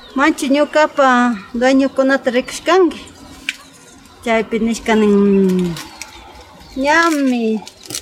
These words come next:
wañurkas". "Ña wañushkakunami ni riki ñuka maki ña, tukuy ña enterrashpa shamuni".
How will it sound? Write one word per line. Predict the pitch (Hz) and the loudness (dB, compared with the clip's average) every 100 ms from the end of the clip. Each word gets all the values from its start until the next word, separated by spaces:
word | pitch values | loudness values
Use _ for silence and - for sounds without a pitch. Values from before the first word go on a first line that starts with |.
| 233 | -4
wañurkas". | 269 285 320 320 - 262 - - - - - 269 | 0 2 2 0 -4 -10 -10 -20 -20 -20 -16 -8
"Ña | 339 392 320 | -2 0 2
wañushkakunami | 302 294 294 - 277 - 262 269 254 233 | 2 2 -2 -2 -2 0 2 4 4 4
ni | 226 220 | 2 0
riki | 269 - 262 | -4 -2 -2
ñuka | 254 254 240 | -2 0 0
maki | 247 262 - 220 220 | 2 0 -2 -4 -2
ña, | 233 226 - - - - - | -2 -2 -6 -20 -20 -20 -6
tukuy | 262 247 233 | -4 -2 0
ña | 220 233 | 0 0
enterrashpa | 233 254 240 254 - - | -2 -2 0 0 -2 -2
shamuni". | 247 247 302 320 | 0 2 2 2